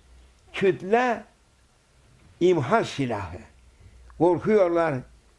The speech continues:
Irak'ta bu silahlardan var mı? E, kendilerinde yok mu? Kendilerinde daha beteri var.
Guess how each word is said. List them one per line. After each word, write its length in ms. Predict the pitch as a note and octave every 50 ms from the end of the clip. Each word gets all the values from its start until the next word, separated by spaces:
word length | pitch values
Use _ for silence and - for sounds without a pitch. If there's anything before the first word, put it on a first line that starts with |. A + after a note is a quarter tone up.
| _ _ _ _
Irak'ta 680 | - E3 E3 E3+ E3+ E3 E3 - - - G3 G3+ F#3 F#3
bu 100 | G3 F3+
silahlardan 880 | - - G3 F#3+ F#3 E3+ D#3 D3+ D#3+ F3 F3 D#3+ D#3 F3+ F3+ F3+ E3+
var 120 | E3 D#3+ D3+
mı? 120 | C3+ B2+
E, 200 | - - D#3 C#3
kendilerinde 540 | C#3 D#3 D3+ D3 C#3+ C#3+ D3 C#3+ C#3+ C#3+ D#3+
yok 240 | E3+ F3+ F#3+ F3+ -
mu? 120 | A3 G#3+ A3 - _ - _ - _ - _ _ _ - _ _ _ _ - - _ _ _ - F3 - E3 G3 G#3 G3+
Kendilerinde 600 | - D3+ D#3+ E3+ C#3+ D3+ D3 C#3+ D3+ D#3+ F#3+ G#3 G#3+
daha 240 | A#3 A3+ B3 C4 A#3+
beteri 440 | G#3 D#3+ - C3 B2+ A#2+ A#2+ A2
var. 160 | - - G2